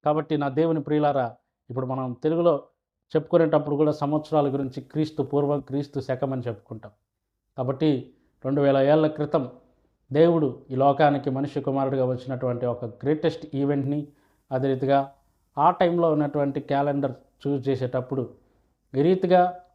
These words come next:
ఒక గొప్ప అధికారులను, నాయకులను బట్టి, ఒక చారిత్రాత్మకమైన పురుషుడైనటువంటి యేసు క్రీస్తు ప్రభువారిని బట్టి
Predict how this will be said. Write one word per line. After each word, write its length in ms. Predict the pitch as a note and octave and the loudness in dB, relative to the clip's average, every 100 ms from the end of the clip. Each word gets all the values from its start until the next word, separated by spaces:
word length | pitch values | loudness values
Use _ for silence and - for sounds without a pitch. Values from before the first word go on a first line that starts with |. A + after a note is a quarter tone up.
| - | -8
ఒక 200 | C3+ D3 C3 C3 B2 _ _ C#3+ | -2 4 4 2 -6 _ _ -4
గొప్ప 260 | D3 D3+ | -4 2
అధికారులను, 640 | D3+ D#3 E3 E3+ D#3+ D#3 D3+ | 2 4 4 4 4 2 2
నాయకులను 560 | C3 D3+ D3+ D#3 C#3+ | 2 0 0 0 0
బట్టి, 440 | B2+ C3+ C3+ C#3 - _ _ _ | 0 -2 -2 -6 -8 _ _ _
ఒక 160 | - B2+ E3 | -12 0 4
చారిత్రాత్మకమైన 880 | F3 F3 F3 E3+ E3+ D#3+ D#3 D3+ C#3+ | 4 2 0 0 -2 -4 0 0 0
పురుషుడైనటువంటి 880 | C3+ D3+ D3+ D#3 C#3+ C3+ C#3 C3 | -2 -4 -2 -2 -2 -2 -4 -4
యేసు 260 | C3 D3+ D3+ | -4 -2 -4
క్రీస్తు 380 | C3+ C#3+ D3+ D#3 | -6 -4 -4 -6
ప్రభువారిని 460 | C3 C3 B2+ B2 A#2+ | -6 -4 -2 -4 -4
బట్టి 420 | A#2+ - A#2+ | -6 -6 -8